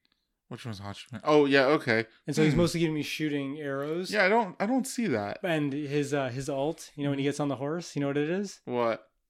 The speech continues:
Speaker 1: What?
Speaker 2: He, he jumps into the turtle van.
Speaker 1: <laughs> Okay,
Speaker 2: And,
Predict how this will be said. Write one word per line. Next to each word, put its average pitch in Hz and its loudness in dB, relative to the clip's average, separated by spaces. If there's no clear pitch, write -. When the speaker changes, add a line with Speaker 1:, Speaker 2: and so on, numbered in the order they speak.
Speaker 1:
What? 117 -4
Speaker 2:
He, 143 -2
he 147 -6
jumps 139 -2
into 139 -2
the 131 -4
turtle 131 -8
van. 123 -10
Speaker 1:
<laughs> 147 -8
Okay, 123 0
Speaker 2:
And, 143 4